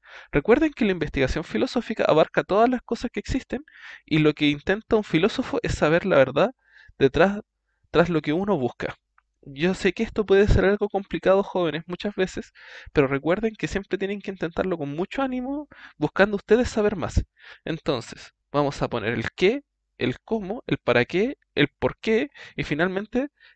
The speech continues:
que recuerda que debes responder lo mejor posible cada una de estas preguntas. Pero entonces, yo les voy aquí mostrar un ejemplo de cómo se puede hacer.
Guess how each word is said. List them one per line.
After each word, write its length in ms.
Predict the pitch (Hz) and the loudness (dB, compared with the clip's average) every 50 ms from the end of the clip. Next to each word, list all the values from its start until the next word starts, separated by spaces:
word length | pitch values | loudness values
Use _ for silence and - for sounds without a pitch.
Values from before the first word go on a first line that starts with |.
| _ - | _ -2
que 120 | - 151 | 0 0
recuerda 400 | 135 135 131 143 160 196 208 208 | 0 2 0 0 2 2 2 2
que 100 | - 170 | 2 2
debes 240 | 160 160 170 185 185 | 2 2 2 0 -2
responder 400 | 185 185 - - 156 147 156 175 | -4 -8 -8 -6 -6 -4 -2 -2
lo 140 | 190 180 180 | -2 0 -2
mejor 280 | 175 156 - 175 175 - _ - | -2 -4 -4 -6 -8 -8 _ -6
posible 420 | - 180 - - 196 196 208 185 | -6 -6 -4 -4 -4 0 -2 -2
cada 300 | - - 170 185 190 190 | 2 4 6 6 6 6
una 180 | 196 196 202 196 | 4 2 0 0
de 100 | 185 190 | -2 -2
estas 220 | - - - - | -2 -4 -8 -6
preguntas. 640 | - - 214 202 165 135 123 - - - - - _ _ _ _ _ - - - - - - | -2 -2 -2 -2 -2 -6 -8 -12 -16 -16 -16 -20 _ _ _ _ _ -20 -20 -20 -20 -10 -2
Pero 160 | - 156 170 | 0 0 0
entonces, 640 | 175 - - 180 123 127 - - - - - - _ | 0 -2 -2 -2 -2 -2 -6 -12 -12 -12 -12 -12 _
yo 120 | - 143 135 | -6 -4 -2
les 140 | 175 196 180 | -2 -2 -2
voy 220 | 165 180 196 202 | 0 2 2 2
aquí 280 | 175 - - 202 208 220 233 - - _ | 2 0 -2 -6 -4 -4 -6 -8 -14 _
mostrar 480 | - 151 139 - - - 175 202 247 - | -8 -8 -8 -8 -2 2 2 2 2 2
un 160 | - 170 170 165 | -2 -2 -2 -2
ejemplo 460 | 165 - - 226 294 - - 285 247 | -2 -2 -4 -4 -4 -2 0 2 4
de 120 | 202 170 | 4 2
cómo 220 | - - 262 330 285 | 2 0 -4 -4 -4
se 140 | - 240 | -4 -4
puede 220 | 208 196 196 190 175 | 0 2 4 4 4
hacer. 240 | - - - - | 2 0 -4 -6